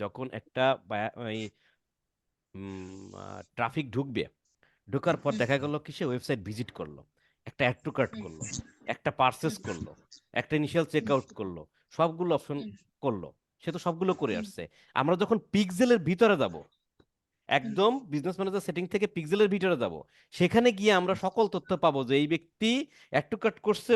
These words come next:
Speaker 1: পাঁচটা, কিন্তু পারচেজ করছে একটা, ইনিশিয়াল চেক আউট করছে এই ব্যক্তি সাতটা,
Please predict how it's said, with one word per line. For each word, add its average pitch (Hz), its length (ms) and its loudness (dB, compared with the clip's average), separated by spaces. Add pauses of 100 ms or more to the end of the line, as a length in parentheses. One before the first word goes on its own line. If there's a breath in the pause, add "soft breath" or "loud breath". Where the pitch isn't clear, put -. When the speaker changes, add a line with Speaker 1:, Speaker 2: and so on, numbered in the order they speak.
(100)
Speaker 1:
পাঁচটা, 185 400 2 (320 soft breath)
কিন্তু 185 240 -6
পারচেজ 185 320 2 (100)
করছে 233 280 2 (400 soft breath)
একটা, 170 260 4 (180)
ইনিশিয়াল 185 340 0
চেক 202 180 0
আউট 202 220 0
করছে 208 260 -2
এই 190 100 0
ব্যক্তি 185 280 -4 (100)
সাতটা, 151 380 4